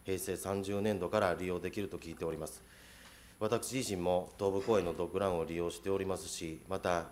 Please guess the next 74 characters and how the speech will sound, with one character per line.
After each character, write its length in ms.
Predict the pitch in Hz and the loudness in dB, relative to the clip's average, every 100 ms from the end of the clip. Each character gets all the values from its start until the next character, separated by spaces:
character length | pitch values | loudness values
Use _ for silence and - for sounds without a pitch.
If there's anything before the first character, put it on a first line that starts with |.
| 90 | -2
利 80 | |
用 120 | 104 101 | 0 0
者 120 | 87 | 0
の 100 | 82 | -2
方 220 | 104 107 | 0 0
も 180 | 87 78 - - - | 0 -2 -8 -20 -10
ち 80 | - | -4
ょ 40 | |
び 100 | 101 | -2
っ 40 | 117 | -2
と 180 | - 110 | -2 -4
ず 160 | 117 | -4
つ 100 | 107 | -4
で 100 | 87 | -2
す 120 | 85 85 | 0 4
が 240 | 92 90 - - | 4 4 -4 -2
増 120 | 95 | 0
え 20 | |
て 180 | 95 95 | 2 2
い 40 | |
る 60 | 104 | 4
よ 100 | 98 | 2
う 40 | |
に 80 | 98 | 2
も 120 | 98 | 0
感 180 | 87 90 | 0 -2
じ 80 | 87 | 0
ま 120 | 90 | -2
す 120 | - | -2
し、 200 | - 85 - - - | -4 -4 -4 -10 -2
喜 60 | 90 90 | 0 2
ば 120 | 87 | 0
し 120 | - | -2
く 240 | - 90 82 | -4 -4 -2
思 140 | 82 | -4
っ 20 | |
て 140 | 78 - | -4 -4
お 80 | 78 | -4
り 60 | |
ま 80 | 73 | -4
す。 120 | - - - - - - - | -10 -16 -20 -20 -20 -20 -8
そ 140 | - | 2
の 240 | 110 107 - | 4 4 4
ド 120 | 107 | 2
ッ 20 | |
グ 100 | 104 | 4
ラ 100 | 117 | 4
ン 20 | 120 | 4
に 100 | 95 | 2
つ 140 | - | 0
い 80 | 85 | 0
て、 360 | 87 82 - - | 2 2 0 -4
ま 160 | 90 107 | 0 2
ず 120 | 92 | 4
は 140 | 87 85 | 4 2
利 60 | |
用 160 | 98 98 | 2 2
さ 100 | 120 | 2
れ 80 | 117 | 0
て 160 | 117 | 0
い 20 | |
る 80 | 117 | 0
方 220 | 113 113 | 0 0
か 100 | 98 | 0
ら 80 | 85 | 0
の 120 | 82 | 0
要 200 | 85 110 104 | 2 2 2
望 140 | 104 | 0
な 120 | 107 | 2
ど 100 | 107 | 0
に 140 | 87 80 | -2 -4
つ 120 | 85 | -6
い 40 | 78 | -4
て、 280 | 90 87 | 0 0